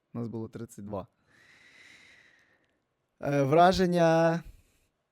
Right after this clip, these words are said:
на все життя залишиться від Індії, особливо це, цей запах. Це просто його ні з чим не зрівняти. Заборонено було до всіх доторкатись, тому що ми, європейці,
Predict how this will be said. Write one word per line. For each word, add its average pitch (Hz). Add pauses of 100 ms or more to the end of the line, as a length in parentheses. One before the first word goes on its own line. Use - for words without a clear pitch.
(120)
на 135
все 147
життя 135
залишиться 135
від 123
Індії, 147
особливо 131
це, 123
цей 123
запах. 139 (500)
Це 120
просто 120
його 113
ні 120
з 117
чим 120
не 117
зрівняти. 123 (1200)
Заборонено 135
було 127
до 127
всіх 123
доторкатись, 135
тому 123
що 123
ми, 131
європейці, 123